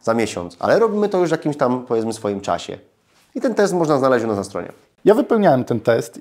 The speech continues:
Speaker 2: i szczerze powiem, że trochę oszukiwałem, bo, y, naprawdę głupio mi, mi było, że nie robię pewnych rzeczy i na pewne rzeczy nie jestem przygotowany. Fajnie, że można jakby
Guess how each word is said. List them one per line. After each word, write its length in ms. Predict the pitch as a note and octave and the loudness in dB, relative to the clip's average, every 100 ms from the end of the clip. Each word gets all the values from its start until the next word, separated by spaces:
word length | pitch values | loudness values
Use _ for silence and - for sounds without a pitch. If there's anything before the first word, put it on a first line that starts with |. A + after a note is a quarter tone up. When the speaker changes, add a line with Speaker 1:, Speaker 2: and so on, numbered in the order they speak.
| - | -6
Speaker 2:
i 240 | F#3+ G#3+ A3 - | -4 -4 -6 -4
szczerze 280 | - A3+ | 0 2
powiem, 220 | A3+ G#3+ F#3+ | 4 4 6
że 160 | G3 | 2
trochę 460 | G3 - - - G#3 | 2 -8 -10 2 2
oszukiwałem, 560 | F#3 E3 E3 C#3+ A#2+ | 2 0 2 4 4
bo, 120 | B2 D3+ | 2 0
y, 40 | - - C#3 C#3+ - | -2 -2 0 0 0
naprawdę 380 | - E3+ D#3 | 2 2 2
głupio 360 | C3 E3 E3+ C#3+ | 2 2 4 4
mi, 140 | B2+ | 4
mi 340 | B2+ C#3 D3 C#3 | 2 2 2 6
było, 280 | C#3 F3 D3+ | 6 6 6
że 200 | D#3 D3+ - - - | 4 2 -4 -12 0
nie 140 | D3 | 4
robię 240 | F3 D#3 C3+ | 6 6 4
pewnych 340 | B2 A#2+ A#2+ | 4 4 4
rzeczy 420 | B2+ A2+ D3+ - | 4 4 4 2
i 160 | C3 B2 | -4 -2
na 140 | B2+ | -2
pewne 260 | A#2+ D3+ D3+ | 0 4 4
rzeczy 240 | D3 C#3+ | 4 2
nie 120 | C3+ D3+ | 4 4
jestem 240 | D3 C3+ | 4 0
przygotowany. 560 | - A#2+ B2 A#2+ A#2+ - - - - | 0 0 0 0 -2 -6 -10 -20 -4
Fajnie, 440 | - E3+ F3 D#3+ | 2 2 4 2
że 400 | D3 D3+ D3 D3+ - _ _ _ | 4 4 4 2 -4 _ _ _
można 640 | C#3+ B2+ E3 F#3 E3+ E3+ - | 0 4 4 4 4 2 2
jakby 580 | C3+ C3 C3+ C3+ C3+ | 0 4 6 6 4